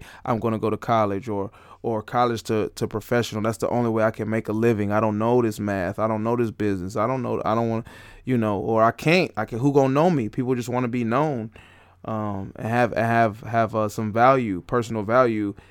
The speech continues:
and they refuse. They will butt their head against that wall and never turn that corner. That's the thing that I think s-, athletes carry over. That's, that's like a,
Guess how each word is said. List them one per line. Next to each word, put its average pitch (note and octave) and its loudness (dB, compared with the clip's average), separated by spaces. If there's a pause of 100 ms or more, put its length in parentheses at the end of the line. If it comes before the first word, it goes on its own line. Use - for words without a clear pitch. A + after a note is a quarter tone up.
(100)
and A2 -2
they C3 4
refuse. C3 0
They B2+ 2
will C3 2
butt A2+ -2
their A2+ -2
head B2+ 2
against A2+ -4
that G#2+ -2
wall A2+ 2
and G2+ -4
never G#2 -4
turn G2+ -8
that E2+ -8
corner. B2 -4
That's B2 -2
the A#2 -10
thing G#2+ -8 (460)
that G#2 -6 (200)
I A#2 -4
think A2 -10 (400)
s-, - -20
athletes B2+ 4
carry A2+ -4
over. G#2+ -4 (480)
That's, A#2+ -4 (340)
that's A#2 -6
like G#2+ -6
a, G2+ -4